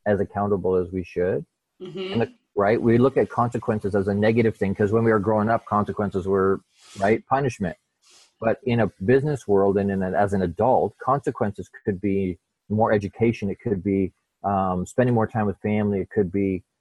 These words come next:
Speaker 1: uh, more focus on yourself. It could be personal development. It could be lots of different things, but we have to hold ourselves accountable and there has to be a consequence. But the last one is execution. So I think the difference between that little extra that they're talking about when they say that, ordinary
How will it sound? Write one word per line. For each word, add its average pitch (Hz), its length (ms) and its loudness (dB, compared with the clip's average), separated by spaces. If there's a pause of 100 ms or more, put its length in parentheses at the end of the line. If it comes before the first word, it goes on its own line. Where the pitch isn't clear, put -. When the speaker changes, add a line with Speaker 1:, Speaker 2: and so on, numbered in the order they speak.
(160)
Speaker 1:
uh, 87 120 -2
more 110 220 2
focus 123 320 -2
on 110 140 -2
yourself. 101 520 -2
It 101 80 -10
could 104 120 -2
be 104 80 0
personal 110 320 -2
development. 104 500 0
It 104 80 -4
could 123 100 0
be 117 80 4
lots 113 280 4
of 127 80 -2
different 98 240 -8
things, 92 280 -6
but 92 140 0
we 113 140 0
have 120 240 -4
to 113 100 -4
hold 107 220 -2
ourselves 101 320 -4
accountable 101 400 -4
and 98 80 -4
there 90 140 -8
has 92 100 -6
to 95 60 -16
be 92 100 -10
a - 40 -10
consequence. 98 540 -10 (640)
But 110 80 0
the 113 80 0
last 120 380 2
one 107 140 0
is 98 260 0
execution. 95 720 -8 (580)
So 98 540 2 (180)
I 101 80 -2
think 117 160 -2
the 110 80 2
difference 123 380 0
between 104 540 -2
that 107 200 2
little 113 220 4
extra 107 400 2
that 120 160 0
they're 123 100 0
talking 123 380 -2
about 127 240 0
when 123 140 -2
they 120 100 -2
say 127 240 -2
that, 143 220 0
ordinary 117 440 0